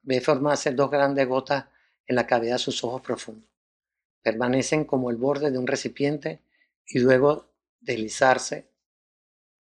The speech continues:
por las mejillas y por la barba. "Perdóname, María, he desconfiado de ti. Ahora veo que no soy indigno de poseer tan gran tesoro.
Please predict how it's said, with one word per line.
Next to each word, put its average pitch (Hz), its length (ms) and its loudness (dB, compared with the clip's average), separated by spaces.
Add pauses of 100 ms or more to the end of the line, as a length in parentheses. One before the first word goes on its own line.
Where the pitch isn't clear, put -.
(680)
por 135 120 2
las 127 120 4
mejillas 120 380 2
y 139 40 0
por 139 140 -2
la 117 120 -2
barba. 107 380 -8 (320)
"Perdóname, 147 560 0
María, 120 460 -6 (480)
he 151 100 2
desconfiado 131 580 0
de 120 100 -2
ti. - 160 -18 (760)
Ahora 143 300 6
veo 151 200 4
que 147 100 0
no 123 260 0
soy 143 260 0
indigno 143 460 0
de 135 80 0
poseer 127 520 -4 (380)
tan 123 140 -4
gran 120 260 -2
tesoro. - 460 -6